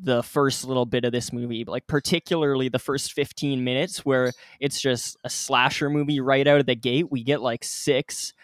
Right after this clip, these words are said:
wicked kills. It's like the sound is super, like, sloshy as, uh, blood is gushing and flowing, and there are six unique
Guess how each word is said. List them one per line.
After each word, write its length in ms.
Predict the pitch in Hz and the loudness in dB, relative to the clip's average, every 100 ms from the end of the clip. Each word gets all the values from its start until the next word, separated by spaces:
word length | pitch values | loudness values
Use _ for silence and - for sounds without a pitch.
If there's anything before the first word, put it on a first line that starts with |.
| _ _ - | _ _ -12
wicked 680 | 123 127 147 - 151 135 | -6 2 2 4 0 0
kills. 500 | - 143 135 156 170 | 0 2 4 4 2
It's 240 | 127 - 127 | -2 -6 -6
like 320 | 117 120 _ _ _ _ _ 95 | -6 -6 _ _ _ _ _ -10
the 80 | - | -8
sound 680 | - - 127 127 135 139 135 | -4 0 2 4 2 2 0
is 240 | 127 120 | -2 -4
super, 800 | - 135 131 139 127 123 117 - _ _ _ _ _ _ - | -4 -2 -2 0 2 2 0 -6 _ _ _ _ _ _ -18
like, 80 | - | -10
sloshy 880 | - 131 120 127 - - 139 143 - | -8 0 4 4 4 0 0 -2 -6
as, 380 | - 120 123 123 | -2 0 0 0
uh, 340 | 127 123 117 - | 0 2 0 -4
blood 640 | 110 127 120 127 127 135 131 | -14 -20 -8 0 4 6 4
is 200 | 123 117 | 0 -2
gushing 520 | - 131 - 143 139 | 2 2 2 -2 -2
and 180 | 123 123 | -2 -6
flowing, 640 | - 139 127 135 135 131 | -2 2 4 4 2 0
and 160 | 123 117 - - - | -4 -8 -14 -20 -20
there 300 | 127 135 131 | -4 0 4
are 160 | 123 | 2
six 500 | - - 147 - - | 0 -2 -2 -2 -6
unique 580 | 127 131 135 127 135 - | -4 0 0 0 -2 -4